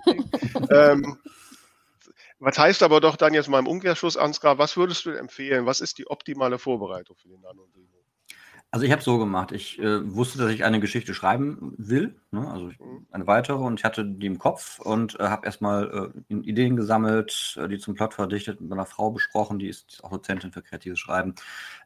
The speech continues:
Speaker 2: Ähm, hab also wirklich sehr genau gewusst, wie die Geschichte ablaufen sollte, hab viel recherchiert. Das hab ich, ähm, so ungefähr ab Januar letzten Jahres gemacht. Im November letzten Jahres hab ich dann im nanovrimo eben teilgenommen.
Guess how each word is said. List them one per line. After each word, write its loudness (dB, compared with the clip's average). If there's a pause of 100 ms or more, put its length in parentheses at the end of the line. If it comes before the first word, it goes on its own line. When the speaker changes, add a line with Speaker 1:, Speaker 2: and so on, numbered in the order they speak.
Speaker 2:
Ähm, 6
hab 0
also -4
wirklich -8
sehr 2
genau 2
gewusst, -4 (320)
wie -8
die -6
Geschichte -6
ablaufen -2
sollte, 2
hab -2
viel -8
recherchiert. 0
Das -8
hab -8
ich, -12
ähm, -2
so -8
ungefähr -10
ab -16
Januar -4
letzten -12
Jahres -6
gemacht. -8
Im -10
November -8
letzten -14
Jahres -14
hab -18
ich -18
dann -14
im -14 (100)
nanovrimo -8
eben -16
teilgenommen. -6